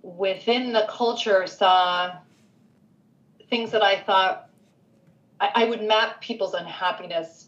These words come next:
particularly in their relationships, and particularly women's unhappiness in their relationships. And,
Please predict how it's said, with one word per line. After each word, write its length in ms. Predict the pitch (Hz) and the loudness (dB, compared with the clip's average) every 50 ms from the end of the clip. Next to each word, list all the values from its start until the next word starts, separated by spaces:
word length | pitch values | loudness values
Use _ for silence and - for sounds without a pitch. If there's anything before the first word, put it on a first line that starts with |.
| _ | _
particularly 600 | - 202 190 190 - 208 - - 196 175 175 170 | -6 -6 -4 -4 -6 -8 -8 -6 -6 -6 -4 -6
in 100 | 175 170 | -6 -6
their 120 | 170 165 160 | -6 -4 -4
relationships, 680 | 165 165 160 160 165 175 190 180 - - 180 175 - - | -4 -4 -4 -4 -4 -4 -6 -6 -4 -4 -4 -4 -6 -10
and 100 | - - | -10 -8
particularly 460 | 208 214 220 214 214 214 185 175 165 | -6 -4 -2 -2 -2 -2 -4 -4 -4
women's 400 | 165 175 185 185 175 170 - - | -6 -6 -6 -6 -8 -10 -8 -8
unhappiness 680 | 175 165 160 160 165 156 - - 170 165 165 - - - | -8 -8 -6 -6 -6 -8 -8 -8 -10 -12 -14 -14 -12 -12
in 80 | - 85 | -12 -10
their 120 | 78 71 | -10 -8
relationships. 680 | 67 69 73 73 73 - 85 85 - 73 - - - 90 | -8 -6 -6 -6 -8 -8 -10 -8 -6 -8 -8 -8 -12 -16
And, 160 | 85 82 | -16 -16